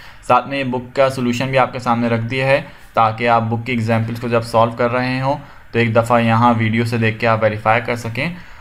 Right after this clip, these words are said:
तो अगर आपको हमारी कोशिश पसंद आई हो, तो हमारी video को like कीजिएगा, इल्म फैलाने में हमारा साथ दीजिए और हमारी video अपने दोस्तों के साथ share कीजिए। हमारे चैनल को सब्सक्राइब करना ना भूलिएगा।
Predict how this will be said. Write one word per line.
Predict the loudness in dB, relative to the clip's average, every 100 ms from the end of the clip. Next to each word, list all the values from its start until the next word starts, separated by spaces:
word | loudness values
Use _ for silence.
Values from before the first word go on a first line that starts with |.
| -20 -20 -20 0
तो | 2
अगर | 4
आपको | 4 2 -2
हमारी | -4 -2 -2
कोशिश | -4 -6 -8 -10 -2
पसंद | -2 -2 2
आई | 2 2
हो, | -2 -4
तो | -4
हमारी | 0 2 2
video | 0 0 -2
को | -2
like | 0 2 0
कीजिएगा, | -4 -4 -2 2 2 0 -8 -20 -10 -4
इल्म | -2
फैलाने | 0 2 2 2
में | -2
हमारा | -2 0 0
साथ | 0 0 0
दीजिए | -2 -4 -2 -2
और |
हमारी | 0 2 4
video | 2 -2 -2
अपने | -2 -2
दोस्तों | -2 -4 -4
के | 0
साथ | 0
share | 0 -6 -6
कीजिए। | -8 -10 -12 -12 -16 -20 -20 -20 -8
हमारे | 0 2 2
चैनल | 2 0
को | 0
सब्सक्राइब | -4 -2 0 2
करना | 0 0
ना | 4 4
भूलिएगा। | 2 -2 -6 -2 -2